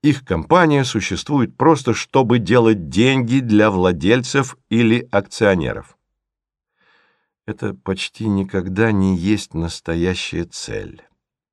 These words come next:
Но это важный индикатор успеха. Он показывает,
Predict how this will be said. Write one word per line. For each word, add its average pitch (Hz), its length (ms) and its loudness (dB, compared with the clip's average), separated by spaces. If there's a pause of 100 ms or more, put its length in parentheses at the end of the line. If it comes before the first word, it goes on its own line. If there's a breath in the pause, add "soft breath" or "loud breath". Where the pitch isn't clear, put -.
(160)
Но 107 280 0
это 117 220 -2
важный 98 720 -2
индикатор 80 680 -6
успеха. - 500 -16 (640 loud breath)
Он 113 180 2
показывает, 117 600 2